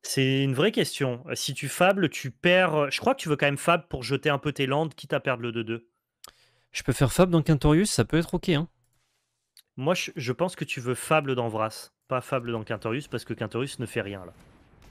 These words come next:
Speaker 2: Bah justement, il
Speaker 1: Tu
Speaker 2: va
Speaker 1: veux
Speaker 2: faire un
Speaker 1: f-
Speaker 2: truc avec Fable. Enfin, il peut faire un truc, ça dépend.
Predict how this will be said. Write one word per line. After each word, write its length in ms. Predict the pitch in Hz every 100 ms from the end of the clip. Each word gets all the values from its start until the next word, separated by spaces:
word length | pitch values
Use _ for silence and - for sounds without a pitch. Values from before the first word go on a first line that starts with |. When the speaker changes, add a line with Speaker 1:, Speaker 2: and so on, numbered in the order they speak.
| - - - - -
Speaker 2:
Bah 80 | 120
justement, 280 | 110 131 147
il 40 |
Speaker 1:
Tu 40 | 120
Speaker 2:
va 60 | 127
Speaker 1:
veux 40 |
Speaker 2:
faire 100 | 120
un 40 |
Speaker 1:
f- 40 | 107
Speaker 2:
truc 220 | 143 123
avec 200 | 101 104
Fable. 180 | 120 107 - - - - - - - - _ _ _ _ _ _ _ -
Enfin, 140 | 127
il 100 | 110
peut 160 | - 143
faire 140 | 113
un 40 | 104
truc, 180 | 107
ça 120 | - 101
dépend. 240 | - -